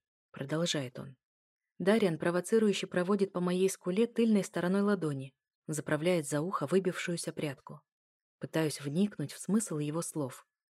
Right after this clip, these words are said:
«Лира, он правда нужен только для того, чтобы я знал, что с тобой всё в порядке». «Но почему я перемещаюсь к вам, к тебе?»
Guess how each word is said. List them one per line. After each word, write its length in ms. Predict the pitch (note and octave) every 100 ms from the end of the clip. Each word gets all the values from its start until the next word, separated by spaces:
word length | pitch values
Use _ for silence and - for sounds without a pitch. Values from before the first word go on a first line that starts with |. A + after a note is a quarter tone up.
| _ _ _ _ _ -
«Лира, 380 | D#3 D#3+ C3+ -
он 180 | F3+ F3
правда 360 | G3 G#3+ D#3+ C#3+
нужен 300 | F3 E3 D#3+
только 300 | E3+ D#3 D3
для 140 | D3+
того, 240 | D3+ D3+
чтобы 280 | G3+ F3 D#3
я 140 | E3 D#3
знал, 240 | E3 G3
что 180 | - F3
с 60 |
тобой 260 | - D#3 F3
всё 180 | F#3+ F#3
в 60 |
порядке». 560 | - G#3 E3+ - - - _ _ _ _ _ _
«Но 180 | B3 B3
почему 400 | A#3 B3+ C4 D4+
я 160 | D4+ G3+
перемещаюсь 640 | G#3+ A3 A3 B3+ G#3+ G3
к 100 | -
вам, 380 | A3 A3 F3+ F3+ _ _ _
к 80 | -
тебе?» 420 | - A#3 F#3+